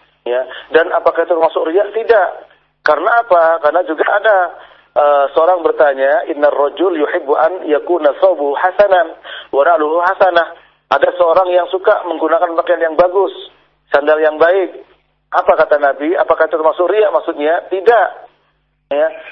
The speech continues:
tidak termasuk kesombongan dan tidak termasuk riya. Ya. Bahkan itu termasuk apa? "Innallaha jamil yuhibbul jamal, al-kibru batul haq wa ghamtun nas." Bahwa Allah itu maha indah dan suka dengan yang indah. Yang namanya sombong adalah meremehkan,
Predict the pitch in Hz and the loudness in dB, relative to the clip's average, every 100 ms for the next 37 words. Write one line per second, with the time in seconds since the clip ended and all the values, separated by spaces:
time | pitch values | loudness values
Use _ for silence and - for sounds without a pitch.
0 | - - 151 175 170 170 196 175 175 170 | -20 -10 -2 0 0 0 -2 0 0 2
1 | 214 226 180 - - 143 165 165 160 180 | 2 2 0 -4 -6 -2 0 0 -2 0
2 | 190 240 175 - - _ _ _ _ _ | 0 2 2 0 -10 _ _ _ _ _
3 | 101 - - _ _ - 139 185 165 170 | -12 -12 -12 _ _ -2 2 2 0 -2
4 | 196 165 147 180 190 175 175 180 - - | 0 0 0 0 0 2 0 -2 -12 -8
5 | 156 147 151 143 143 139 139 147 156 151 | -4 0 0 2 0 0 -4 -2 -2 -2
6 | 139 139 131 131 123 131 135 135 131 127 | -2 -4 -4 -4 -4 -2 0 2 0 -2
7 | 131 123 165 127 123 139 135 151 165 165 | -6 -4 -6 -4 -2 -2 -2 -2 -2 -2
8 | 127 127 127 123 135 139 123 - _ - | -2 -4 -6 -4 -2 -2 -4 -12 _ -14
9 | - 131 139 139 147 165 131 139 156 180 | 0 2 2 0 -2 -2 -2 -2 -2 0
10 | 185 143 - - - 135 135 156 139 139 | 0 0 -8 -20 -4 -2 0 -2 0 -2
11 | 139 135 170 170 170 139 - - - - | -4 -6 -6 0 0 0 -12 -20 -14 -4
12 | 139 147 147 139 165 170 165 170 170 131 | 0 0 0 -2 -2 0 2 2 2 -2
13 | 143 147 - - - 135 135 151 147 | 0 0 -4 -14 0 0 0 0 0